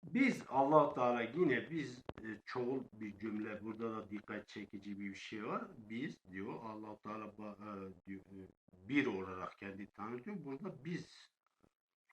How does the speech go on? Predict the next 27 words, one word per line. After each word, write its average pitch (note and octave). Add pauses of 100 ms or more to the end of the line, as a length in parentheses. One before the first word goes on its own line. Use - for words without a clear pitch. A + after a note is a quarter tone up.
(120)
kelimesi G2
Allah B2+
bilir. D#2+
Biz F#2
biraz G#2+ (640)
önce A#2
Ali A2+
İmran G#2+
suresinin G#2+
ayet G#2+
yediyi G#2+
okurken B2+
bazı G#2+
ayetlerin G2+
manası G#2
kapalı A#2+
olduğunu G2+ (500)
söylüyoruz. F2+
Ama G#2+
Allah G#2+
Teala G2+
burada G#2
yine G#2
düşünceye G2
teşvik -
etti F2
burada. -